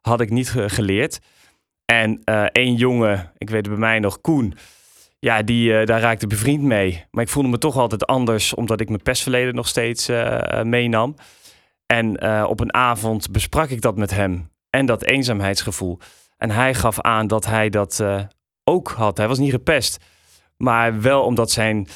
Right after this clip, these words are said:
ja, met zijn ouders ging het niet altijd even goed, dat hij wel altijd dat eenzaamheidsgevoel bij zich droeg.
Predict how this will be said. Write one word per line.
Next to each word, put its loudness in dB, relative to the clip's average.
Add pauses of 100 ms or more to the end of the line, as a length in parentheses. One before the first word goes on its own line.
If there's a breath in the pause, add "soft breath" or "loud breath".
(260 loud breath)
ja, -8
met -2
zijn -4
ouders 0
ging -2
het 0
niet -2
altijd -2
even -2
goed, -4
dat -2
hij -4
wel 2
altijd 0
dat -2
eenzaamheidsgevoel -2 (100)
bij 0
zich -2
droeg. -4